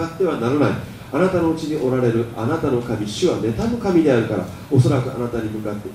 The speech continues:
怒りを発し、地の表からあなたを滅ぼし去られるであろう。」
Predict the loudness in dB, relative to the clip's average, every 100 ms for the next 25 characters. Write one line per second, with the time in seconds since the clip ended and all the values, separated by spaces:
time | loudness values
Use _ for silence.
0 | -6 -4 -2 0 2 2 0 -2 -4 -4
1 | -8 -4 2 4 4 2 0 -2 -4 0
2 | 0 0 0 2 4 6 6 2 0 -2
3 | 0 2 4 2 4 4 4 -2 2 4
4 | 2